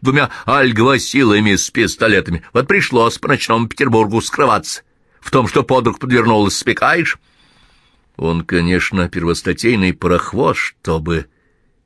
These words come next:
«Тут и пробы ставить негде», — подумала Ольга. Но мысль подкинула замечательную, чем не объяснение для окружающих. Фома глянул на Ольгу.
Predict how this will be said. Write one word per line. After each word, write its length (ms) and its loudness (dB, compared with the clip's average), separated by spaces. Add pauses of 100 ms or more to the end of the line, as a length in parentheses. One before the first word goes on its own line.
(400)
«Тут 180 -12
и 60 2
пробы 320 2
ставить 420 0
негде», — 320 -6 (520)
подумала 360 -6
Ольга. 300 -6 (400)
Но 220 2
мысль 460 0
подкинула 480 0
замечательную, 680 -2 (640)
чем 180 -2
не 80 4
объяснение 560 0
для 140 -2
окружающих. 680 -4 (880)
Фома 320 -2
глянул 360 2
на 120 2
Ольгу. 280 0